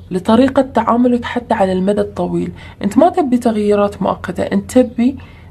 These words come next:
تغييرات تدوم مع هذا الشخص. فحان الوقت يا برج السرطان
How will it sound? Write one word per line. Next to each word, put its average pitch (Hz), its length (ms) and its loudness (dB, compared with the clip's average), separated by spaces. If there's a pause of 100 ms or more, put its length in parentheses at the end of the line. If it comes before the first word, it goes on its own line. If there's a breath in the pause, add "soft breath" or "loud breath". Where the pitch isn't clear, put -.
(140)
تغييرات 240 640 6
تدوم 277 340 4
مع 180 320 2
هذا 175 120 -4
الشخص. - 400 -6
فحان 302 420 0
الوقت 208 480 0
يا 185 60 -2
برج 202 260 -2
السرطان 196 640 -2